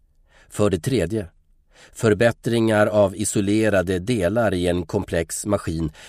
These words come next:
kräver att alla andra delar också förbättras. Om du stoppar i en Ferrari-motor i en lada från nittonhundrasjuttio så kommer motorn slita sönder den.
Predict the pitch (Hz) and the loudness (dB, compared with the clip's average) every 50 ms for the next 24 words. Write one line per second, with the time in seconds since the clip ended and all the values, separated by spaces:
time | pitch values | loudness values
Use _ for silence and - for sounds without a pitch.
0 | - - - 95 95 90 87 85 87 87 87 - 123 117 101 85 92 110 131 123 | -20 -12 -4 0 4 4 4 4 4 2 0 0 -2 0 0 0 0 0 0 0
1 | 90 80 90 113 123 110 123 104 85 80 87 95 - - - - - _ - - | 0 0 0 -2 -2 -2 -2 -2 -2 -2 -2 -4 0 0 -2 -2 -2 _ -6 -4
2 | - 113 - - 101 92 - 123 120 - - 80 76 - - - - - - _ | -2 -2 -2 -2 -4 -4 -4 -6 -6 -8 -12 -12 -12 -12 -14 -18 -20 -20 -20 _
3 | _ _ _ _ _ _ _ _ _ _ _ _ _ _ _ _ _ _ - - | _ _ _ _ _ _ _ _ _ _ _ _ _ _ _ _ _ _ -20 -10
4 | - - 104 98 85 98 101 98 - - 117 104 - 117 110 104 92 90 92 95 | -2 0 0 2 2 2 0 0 0 0 -2 0 2 2 2 2 2 2 0 0
5 | 92 90 - - 110 104 117 110 98 82 82 85 90 98 104 113 110 - - 101 | 0 0 0 0 0 2 2 2 2 2 2 2 2 2 0 -2 -4 -4 -4 -2
6 | 90 90 87 85 85 95 107 113 87 73 78 90 120 107 - - 90 95 92 - | -2 0 0 0 0 2 2 2 2 2 0 0 -2 -2 -2 -2 -4 -4 -4 -4
7 | - 87 90 87 90 - - 117 80 - _ _ - 104 - - _ _ _ - | -4 -4 -2 -2 -4 -2 -2 -4 -4 -4 _ _ -10 -10 -10 -12 _ _ _ -20
8 | - - - - 107 - 107 92 90 90 90 101 117 98 76 - - 110 98 - | -20 -8 -6 -6 -2 0 0 2 2 2 2 2 0 0 -2 -2 -2 -2 -2 -2
9 | - 95 85 - - - - 80 85 104 110 98 78 67 | -4 -6 -4 -4 -4 -2 -2 -2 -2 -2 -4 -6 -8 -10